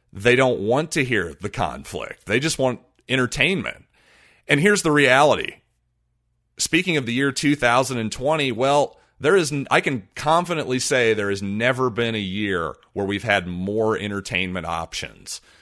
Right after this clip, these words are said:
with Netflix and video games and YouTube and everything and podcasts that you're listening to right now. Everything you can possibly imagine is now on demand and at your fingertips.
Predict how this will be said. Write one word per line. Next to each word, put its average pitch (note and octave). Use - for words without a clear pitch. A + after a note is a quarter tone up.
with F#2
Netflix A2
and F2+
video B2
games F#2+
and B2
YouTube B2+
and F2+
everything D3+
and G#2+
podcasts A2+
that G#2
you're F#2+
listening A#2
to B2+
right A#2
now. A#2
Everything D#3
you C3
can G2+
possibly A2+
imagine G#2
is E2+
now F#2
on G#2+
demand G2+
and F#2+
at -
your G2
fingertips. F#2+